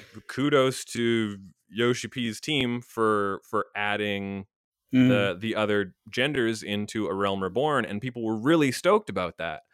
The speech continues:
Speaker 1: And then we,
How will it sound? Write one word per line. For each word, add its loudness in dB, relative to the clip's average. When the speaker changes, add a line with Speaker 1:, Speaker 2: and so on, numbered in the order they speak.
Speaker 1:
And 0
then 2
we, 0